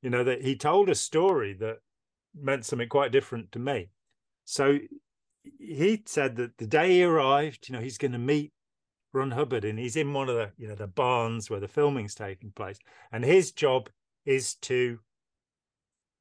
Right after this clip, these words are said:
close and open a shutter. And, uh, as soon as Hubbard yells, "Cut," because it's too hot, they can switch the air conditioning back on, the shutters are closed, so they can,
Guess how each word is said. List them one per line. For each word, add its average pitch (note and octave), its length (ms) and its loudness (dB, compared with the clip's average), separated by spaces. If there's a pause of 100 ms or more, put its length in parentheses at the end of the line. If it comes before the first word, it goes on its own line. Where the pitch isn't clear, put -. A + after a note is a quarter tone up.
(640)
close C#3+ 400 -2
and A2+ 100 -8
open A#2+ 300 -6
a A#2+ 40 -6
shutter. A2+ 380 -6 (1080)
And, A#2+ 560 -2
uh, A#2 240 0
as B2 140 -6
soon G3 280 2
as D#3+ 120 -2
Hubbard D#3 380 -2 (500)
yells, B2 320 -6
"Cut," - 400 0 (320)
because A2+ 300 -8
it's - 100 -16
too A#2+ 220 -4
hot, - 340 -2 (340)
they A#2 120 -10
can A2 180 -10
switch - 300 -4
the C3 80 2
air E3+ 100 2
conditioning C#3 500 -4
back B2+ 280 -2
on, B2 260 -8
the A#2 80 -14
shutters A#2+ 420 -4
are G2+ 60 -12
closed, D#3+ 520 -2
so A2+ 180 -10
they G#2+ 160 -6
can, G#2 260 -10